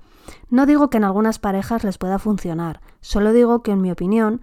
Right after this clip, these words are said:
la forma más eficiente de conseguir unas finanzas saludables para todos los miembros de la familia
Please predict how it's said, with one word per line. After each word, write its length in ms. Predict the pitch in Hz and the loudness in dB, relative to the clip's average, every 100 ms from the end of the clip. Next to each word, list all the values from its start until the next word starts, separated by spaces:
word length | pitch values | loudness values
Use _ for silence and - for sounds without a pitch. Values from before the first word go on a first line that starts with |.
| - _ | -14 _
la 140 | - 175 | -8 -4
forma 280 | 220 240 262 | 0 2 2
más 220 | 262 247 | 2 0
eficiente 760 | 233 226 - 247 254 247 165 - | -2 -2 0 2 2 -2 -8 -12
de 100 | 175 | -14
conseguir 640 | 170 151 175 180 240 202 - | -12 -12 -8 -2 0 -2 -4
unas 260 | 190 190 - | -4 -4 -2
finanzas 400 | 226 226 226 - | -2 0 -2 -2
saludables 580 | 226 240 233 190 170 | 2 2 2 0 -4
para 200 | - 160 | -6 -8
todos 220 | 160 180 190 | -4 -2 0
los 160 | 202 | 0
miembros 280 | 220 208 208 | 0 2 0
de 80 | 202 | 0
la 100 | 196 | 0
familia 520 | 208 226 220 180 | 2 2 2 0